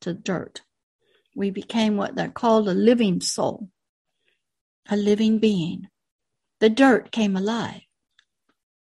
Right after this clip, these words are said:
Mm-hmm. The spirit of life was in there.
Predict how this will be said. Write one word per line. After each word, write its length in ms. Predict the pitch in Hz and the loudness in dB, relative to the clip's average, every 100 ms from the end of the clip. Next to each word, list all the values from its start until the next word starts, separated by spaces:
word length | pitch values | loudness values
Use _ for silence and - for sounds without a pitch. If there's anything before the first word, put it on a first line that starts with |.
| _ _ _ _ _ _ - | _ _ _ _ _ _ -12
Mm-hmm. 280 | 180 208 254 285 _ _ _ _ _ _ _ _ _ _ _ | -6 -2 -2 -2 _ _ _ _ _ _ _ _ _ _ _
The 60 | - | -12
spirit 440 | - - 214 214 | -6 2 4 6
of 120 | 214 | 2
life 400 | 220 233 202 - | 2 0 0 -4
was 200 | 196 190 | -10 -6
in 160 | 196 190 | -4 -4
there. 280 | - 185 | -6 -12